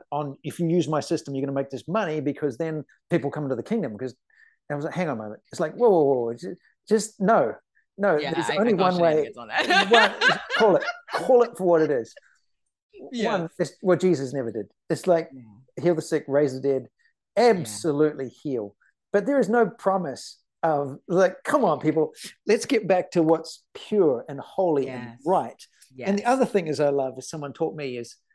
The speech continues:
Speaker 1: the way that you attract people is the way you've gotta keep them. So if you attract people based on, "I'm gonna make this seven-figure salary and gonna do that," and then they follow the voice of God and he leads them through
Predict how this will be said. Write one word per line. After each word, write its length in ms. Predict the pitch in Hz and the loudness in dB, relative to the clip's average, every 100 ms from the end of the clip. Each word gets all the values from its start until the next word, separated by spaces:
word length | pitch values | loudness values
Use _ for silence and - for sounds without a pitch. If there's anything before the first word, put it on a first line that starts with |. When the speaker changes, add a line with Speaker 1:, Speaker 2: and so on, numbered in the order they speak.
| _ _ _ | _ _ _
Speaker 1:
the 80 | 160 | 0
way 200 | 180 226 | 2 2
that 180 | 208 - | 0 -4
you 300 | 180 175 165 | -2 0 -2
attract 440 | - - 165 165 - | -6 -8 -8 -8 -14
people 240 | 131 151 | -12 -10
is 80 | 110 | -8
the 60 | 131 | -4
way 160 | 143 | -4
you've 160 | 123 113 | -4 -6
gotta 180 | 135 113 | -6 -8
keep 300 | - 139 - | -12 -18 -18
them. 100 | - - _ _ _ _ _ _ _ _ _ _ _ _ _ - | -20 -20 _ _ _ _ _ _ _ _ _ _ _ _ _ -14
So 320 | - 165 160 170 | -4 -2 -2 -6
if 160 | 165 | -10
you 160 | 262 285 | -6 -6
attract 680 | - - 202 226 220 - - | -8 -12 -8 -8 -10 -18 -2
people 360 | 180 160 139 | -2 -2 -6
based 440 | 120 156 165 - - | -4 -2 -2 -6 -12
on, 360 | 160 147 139 127 _ _ _ _ - | -8 -6 -8 -12 _ _ _ _ -10
"I'm 80 | 143 | -8
gonna 140 | 147 | -6
make 240 | 143 135 - | -4 -6 -4
this 280 | 147 - - _ _ - | -6 -6 -16 _ _ -12
seven-figure 720 | - 156 139 - 156 123 120 | -2 -2 -2 -6 -6 -4 -6
salary 580 | - 143 135 120 117 | -4 -2 -2 -2 -4
and 260 | 113 110 113 | -6 -10 -10
gonna 180 | 143 127 | -6 -4
do 160 | 151 | 0
that," 300 | 139 127 127 _ _ _ _ _ | 2 0 -2 _ _ _ _ _
and 160 | 156 160 | -6 2
then 220 | 185 175 | 2 2
they 220 | 143 160 | 2 2
follow 420 | 160 - 170 202 202 | 0 -2 0 2 2
the 120 | 170 | 0
voice 380 | 135 175 170 - | -2 -4 -4 -8
of 200 | 117 107 | -12 -8
God 640 | 147 175 107 101 139 185 - _ _ _ | -4 -2 -2 -2 -6 -6 -14 _ _ _
and 140 | 147 147 | -4 0
he 180 | 185 | 0
leads 420 | 175 151 185 175 - | 2 2 0 -2 -8
them 200 | 156 135 | -10 -10
through 640 | - 156 147 143 127 123 | -8 0 4 4 0 -4